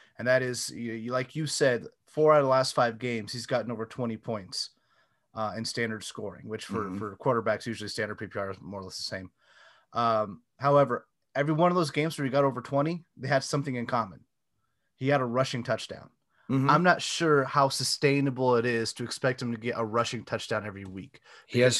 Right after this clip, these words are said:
Speaker 1: he
Speaker 2: five, he has five rushing touchdowns on the year.
Speaker 1: Correct. And in the
Speaker 2: He's
Speaker 1: games where he has not had a rushing touchdown, he has not hit twenty points. He is not getting it done through the air.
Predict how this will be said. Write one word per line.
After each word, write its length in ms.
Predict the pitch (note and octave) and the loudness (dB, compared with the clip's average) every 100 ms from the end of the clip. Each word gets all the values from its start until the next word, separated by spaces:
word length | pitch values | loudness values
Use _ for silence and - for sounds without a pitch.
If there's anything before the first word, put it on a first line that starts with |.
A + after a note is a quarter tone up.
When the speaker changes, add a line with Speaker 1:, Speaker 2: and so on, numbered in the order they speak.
| C3+ | 2
Speaker 1:
he 40 | |
Speaker 2:
five, 320 | - A#2+ B2 A#2 | 2 4 4 2
he 100 | A#2+ | -2
has 100 | A2 | -2
five 280 | - A2 A2 | 0 0 2
rushing 300 | G#2+ - G2+ | 0 0 -6
touchdowns 440 | G2+ F#2 F#2 F2+ | -6 -8 -6 -6
on 120 | F2+ F2 | -6 -6
the 80 | |
year. 240 | F2 F2+ E2 _ _ | -6 -6 -6 _ _
Speaker 1:
Correct. 420 | - C3+ A2 - - | 0 0 0 -6 -6
And 100 | C3+ | -2
in 140 | C#3+ | 0
the 60 | C3+ | 0
Speaker 2:
He's 100 | B2 | 2
Speaker 1:
games 320 | C#3+ D#3+ D#3+ | 2 2 0
where 100 | D#3 | 2
he 100 | D3 | 4
has 280 | C#3 A#2+ A#2 | 4 2 -2
not 320 | C3 C#3+ D#3 | 4 4 4
had 300 | D3 B2 A2+ - | 2 2 0 -4
a 200 | A2 G#2+ | -4 -4
rushing 360 | G2+ A2 - G#2+ | -2 -4 -4 -8
touchdown, 500 | G2+ - A2 G#2+ G#2+ _ - - | -8 -8 -8 -6 -6 _ -20 -6
he 100 | B2+ | -2
has 240 | A#2 A2 | -2 -2
not 320 | A2+ B2 A#2+ | 0 2 0
hit 300 | G#2+ A2+ G#2 _ _ _ - | 0 -2 -2 _ _ _ -6
twenty 280 | C3 A2 | -4 -4
points. 460 | F#2 B2 - - - _ _ | -8 -12 -12 -14 -16 _ _
He 120 | F3+ | -2
is 160 | G3+ D3+ | 0 4
not 240 | D#3+ C#3+ | 2 2
getting 220 | D#3 C#3+ | 0 0
it 200 | C3+ G#2 - | 0 -4 0
done 420 | C3 A#2+ A2+ A2 _ _ _ | 2 2 0 -4 _ _ _
through 240 | - A#2+ A#2 | -6 -4 -2
the 300 | G#2+ G2+ G2 | -4 -8 -10
air. 300 | G#2 - | -12 -14